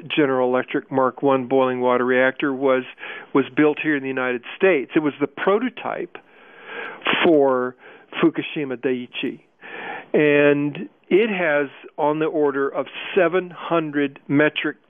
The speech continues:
tons of high-level nuclear waste sitting up in a pool in the attic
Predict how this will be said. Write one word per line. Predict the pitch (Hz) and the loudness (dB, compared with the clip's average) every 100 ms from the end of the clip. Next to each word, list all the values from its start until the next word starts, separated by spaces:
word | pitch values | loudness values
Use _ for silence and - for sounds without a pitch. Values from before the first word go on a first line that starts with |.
| - | -6
tons | 165 143 131 131 - - - - | -2 0 -2 -6 -14 -16 -14 -2
of | 143 131 | -2 -2
high-level | - 151 170 180 190 | 0 2 4 2 0
nuclear | 180 175 175 160 | -2 0 2 2
waste | 143 135 135 - - - - - - - | 2 0 -2 -6 -18 -14 -14 -10 -4 2
sitting | 165 170 165 | 4 2 0
up | 156 151 | -4 -4
in | 160 | -4
a | 151 | -6
pool | - 156 143 151 | -4 0 0 0
in | 147 139 | -4 -4
the | 151 | -2
attic | 139 131 135 139 - | 0 2 2 0 -6